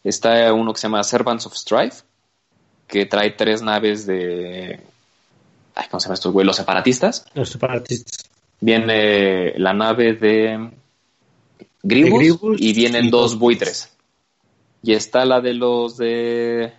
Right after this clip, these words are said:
Speaker 1: los Jedis, la de la re-,
Speaker 2: Ujú.
Speaker 1: este, República, que esa, si no me falla, trae dos Torrent y a
Speaker 2: Dos
Speaker 1: Obi-Wan,
Speaker 2: Torrent.
Speaker 1: ¿no, Wicho?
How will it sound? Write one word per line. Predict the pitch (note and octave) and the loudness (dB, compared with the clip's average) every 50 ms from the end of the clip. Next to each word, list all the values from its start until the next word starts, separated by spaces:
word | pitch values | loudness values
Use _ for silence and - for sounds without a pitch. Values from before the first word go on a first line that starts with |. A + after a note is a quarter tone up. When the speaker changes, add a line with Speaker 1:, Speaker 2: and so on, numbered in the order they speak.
| _ _ | _ _
Speaker 1:
los | - G#2+ A2 B2 | -4 -2 0 0
Jedis, | C#3+ D3+ E3+ D#3 C#3 D#3 G3 - - _ _ - | 2 2 2 2 2 0 -2 -6 -12 _ _ -6
la | - G2+ | -4 -2
de | G2+ G2 | -2 -2
la | G2 G2 | -4 -4
re-, | G2 G2 F#2 - | -6 -6 -6 -4
Speaker 2:
Ujú. | - E3 F3+ | -4 -4 -4
Speaker 1:
este, | F3+ G#2 - - - G2 G2 | -4 -6 -8 -4 -2 0 0
República, | G2 G#2 G2+ C#3+ D3 C3+ B2+ A#2+ - C3+ G#3 - - _ _ _ _ _ _ _ _ _ _ | 2 0 2 4 4 6 6 4 2 0 -2 -4 -8 _ _ _ _ _ _ _ _ _ _
que | - A2+ | -2 0
esa, | A2+ - C3 B2+ | 0 0 -2 -4
si | A#2+ - | -4 -2
no | G#2+ A2+ | -2 0
me | A#2 A2+ | 0 0
falla, | A2 A#2+ A#2+ A#2+ A#2 A2+ | 0 2 2 2 2 2
trae | - A#2 A2+ A2+ A2+ | 2 2 4 4 4
dos | A#2+ B2 A#2+ - - - | 4 2 0 -2 -4 -2
Torrent | - C#3 D3+ F3 F#3+ G#3 A#3 B3 - - - _ _ _ _ _ _ - | 0 0 2 2 0 -2 -4 -6 -10 -16 -20 _ _ _ _ _ _ -8
y | B2 C3 C3+ C3+ | -4 -2 2 2
a | C3 A#2+ A#2 A#2 A#2+ | 2 4 4 2 4
Speaker 2:
Dos | A#2+ A2+ G#2+ | 4 2 2
Speaker 1:
Obi-Wan, | A2 G#2 - - - | 2 2 2 0 -2
Speaker 2:
Torrent. | - | -2
Speaker 1:
¿no, | E3 - A2 | -2 -2 -2
Wicho? | G#2+ A2 - - - B3 D4+ | 0 -2 -2 -2 -4 -8 -8